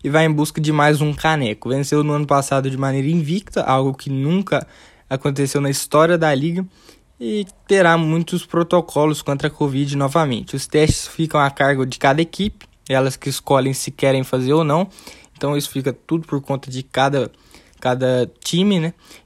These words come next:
E a troca de lado na quadra não acontece e o uso de máscara é obrigatório, assim como a falta de torcida, né?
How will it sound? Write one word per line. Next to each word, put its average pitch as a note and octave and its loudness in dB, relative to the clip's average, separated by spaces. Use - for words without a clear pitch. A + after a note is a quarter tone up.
E D3+ -2
a E3+ 0
troca F#3 2
de E3+ 2
lado D#3 4
na D3 0
quadra C3 0
não D3+ 0
acontece F#3 -2
e F3+ 0
o E3 4
uso E3 0
de D3+ -4
máscara C#3+ 0
é C3+ 0
obrigatório, C#3 2
assim C3+ -4
como D3+ -2
a E3 -6
falta D3+ -2
de C#3 -8
torcida, C3+ -2
né? B2 -10